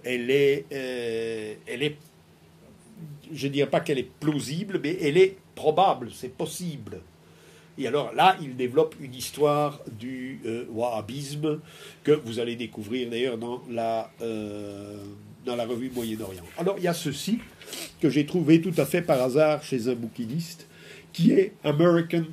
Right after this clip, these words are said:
Theology. Les, le, Kevin Phillips, qui est l'auteur de cet ouvrage, annonce un petit peu le raz-de-marée qui s'est passé, euh, récemment aux États-Unis avec l'élection de Trump.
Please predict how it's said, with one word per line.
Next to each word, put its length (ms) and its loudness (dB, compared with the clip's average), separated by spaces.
Theology. 540 2
Les, 300 2
le, 680 2
Kevin 300 8
Phillips, 720 4
qui 100 -2
est 40 2
l'auteur 440 2
de 80 -2
cet 280 -6
ouvrage, 580 -4
annonce 420 4
un 60 2
petit 240 -6
peu 500 2
le 360 0
raz-de-marée 840 2
qui 140 -8
s'est 160 0
passé, 600 2
euh, 240 -8
récemment 520 0
aux 100 -2
États-Unis 600 0
avec 200 -4
l'élection 540 0
de 140 -2
Trump. 480 -4